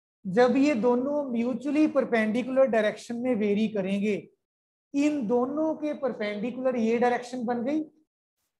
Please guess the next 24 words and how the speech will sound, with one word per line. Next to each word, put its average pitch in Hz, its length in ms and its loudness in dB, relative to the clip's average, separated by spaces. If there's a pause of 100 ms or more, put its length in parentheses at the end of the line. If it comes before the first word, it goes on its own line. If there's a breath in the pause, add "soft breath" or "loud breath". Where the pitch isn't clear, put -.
(100)
इस 302 300 4
तरफ 240 400 2
एक 247 300 0
डिस्टर्बेंस 226 720 2
क्रिएट 214 420 4
होता 202 300 2
है, 240 320 -2 (400)
वो 233 320 4
डिस्टर्बेंस 214 720 0
आपका 220 600 2 (320)
इलेक्ट्रोमैग्नेटिक 208 1000 2
रेडिएशन 185 760 -4
यानी 214 240 0
लाइट 190 360 0
कहलाए। 156 400 -4 (880)
This 247 180 4
is 269 120 4
the 277 120 4
meaning 233 300 4
of 240 260 4
transverse 214 580 0
nature, 180 340 -4
बेटे। 156 240 -8 (1080)
So 247 560 6